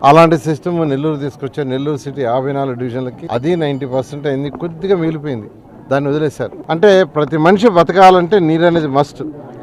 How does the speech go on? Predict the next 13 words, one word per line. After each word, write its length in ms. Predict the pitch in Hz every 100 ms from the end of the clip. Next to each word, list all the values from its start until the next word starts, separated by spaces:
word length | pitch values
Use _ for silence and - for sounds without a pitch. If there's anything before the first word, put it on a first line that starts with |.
| - - -
నీరు 260 | 139 185
అనేది 240 | 208 208 190
లేకుండా 280 | 185 190 170
ఎవరు 160 | 180
బతకలేరు. 520 | 160 147 160 143 110 - 135
ఆ 120 | 151
నీరు 240 | 165 202
స్వచ్ఛంగా 520 | 220 165 151 - 180 175
ఉంటే 600 | 160 151 180 147 147 147 - - - -
సగం 240 | 151 139 131
జబ్బులు 260 | 131 151
తగ్గుతాయి. 360 | 143 120 123 107 - 160 - - - - 143
అందుకనే 640 | 175 190 208 202 185 165